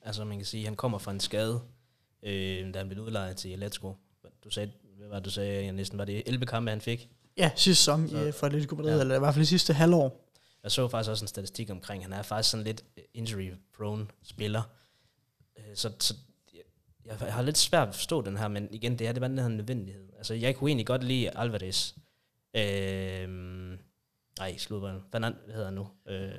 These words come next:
Speaker 2: Alvaro Ferna-, Fernandes,
Speaker 1: ja,
Speaker 2: ja.
Speaker 1: Fernandes, undskyld. Han viste egentlig gode takter,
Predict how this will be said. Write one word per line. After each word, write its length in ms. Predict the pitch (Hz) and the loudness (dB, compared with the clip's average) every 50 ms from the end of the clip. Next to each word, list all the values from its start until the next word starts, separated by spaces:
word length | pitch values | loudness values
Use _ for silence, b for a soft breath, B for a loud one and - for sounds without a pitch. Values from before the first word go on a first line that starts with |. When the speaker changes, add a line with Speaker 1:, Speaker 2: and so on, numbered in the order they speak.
| - - | -6 0
Speaker 2:
Alvaro 300 | 196 185 175 170 165 160 | 2 4 6 6 6 4
Ferna-, 340 | 147 - 156 160 156 - 160 | 4 2 0 -2 -2 -4 -4
Fernandes, 420 | - - 151 160 175 180 175 170 | -6 -4 -2 0 0 0 0 0
Speaker 1:
ja, 40 | 127 113 | 0 0
Speaker 2:
ja. 60 | - | 2
Speaker 1:
Fernandes, 340 | 156 120 123 131 123 110 - | 2 4 4 4 2 2 0
undskyld. 280 | 107 - - 107 98 - _ _ _ _ _ _ _ _ _ _ _ _ _ _ _ _ - | -2 -4 -6 -8 -8 -10 _ _ _ _ _ _ _ _ _ _ _ _ _ _ _ _ -8
Han 220 | - 127 151 156 147 - - 95 113 | -2 0 0 0 0 -2 -8 -12 -8
viste 240 | 131 143 147 - - | -2 -2 0 0 2
egentlig 160 | 147 123 110 | 0 0 0
gode 180 | - 127 143 143 - | 0 0 0 0 0
takter, 360 | - - 147 - - - 87 | 0 0 -2 -2 -4 -8 -10